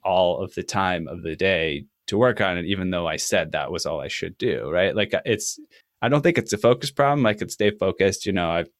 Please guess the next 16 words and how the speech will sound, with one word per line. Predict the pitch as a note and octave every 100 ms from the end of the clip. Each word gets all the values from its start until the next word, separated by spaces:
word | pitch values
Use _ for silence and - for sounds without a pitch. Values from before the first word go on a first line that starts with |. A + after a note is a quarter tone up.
| _
got | G#2 G2+
a | G2
P | G#2+ F#2+
H | F2 - -
D. | F2+ F2 F2
I | E2+
could | E2 -
spend, | - F#2+ F2 E2+ - - _
you | G2
know, | D#2+ D2+
two, | - F#2+
three | F#2+ F2+
hours | D#2 F2+ F2+ E2+
in | F2
a | E2+
class | - E2+ E2 - -